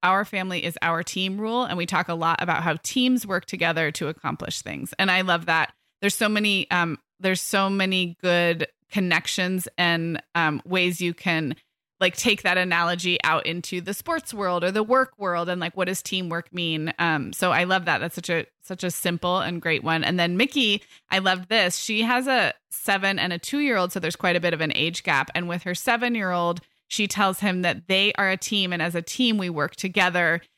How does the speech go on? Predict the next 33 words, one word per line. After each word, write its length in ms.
to 120
help 400
make 360
the, 240
you 100
know, 240
toddler 400
life 340
go 140
smoothly. 680
And 160
I 240
definitely, 920
so 200
I 140
have 240
that 200
age 260
gap 180
between 240
my 100
oldest 320
and 80
my 80
youngest, 300
but 80
then 80
I 60
have 120
one 160
in 80
the 80
middle. 380